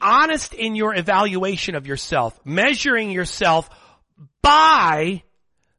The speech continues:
the faith God has given us. We talk about measurements, right? He said, "Listen, be honest with that. Don't think of yourself highly. You're like, 'I'm just the best. I'm just,'"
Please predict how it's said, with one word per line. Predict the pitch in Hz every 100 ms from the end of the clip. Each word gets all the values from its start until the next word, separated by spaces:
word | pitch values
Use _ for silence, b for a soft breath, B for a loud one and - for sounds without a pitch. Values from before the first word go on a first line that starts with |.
| _
the | 143 180
faith | - - 240 190 165 -
God | 180 180 165
has | 175 139
given | 190 160 139
us. | 104 - - - _ _ _ _ _ _ _ _ _ _ _ _ _ _ _ _
We | 151
talk | -
about | 196 180
measurements, | 175 226 185 160 -
right? | 160 175 202 b b b _
He | -
said, | 226 170
"Listen, | 247 - 165 110 _ _ _ _ _ _ _
be | 254 254
honest | 277 269 180 -
with | 185 -
that. | 156 110 107 - _ _ _ _ _ _
Don't | 240 247
think | 294
of | 247
yourself | 220 - 226 165
highly. | 214 180 160
You're | 170
like, | 165
'I'm | 185 220
just | 135 185 -
the | 143
best. | 123 165 175
I'm | 196
just,'" | 175 151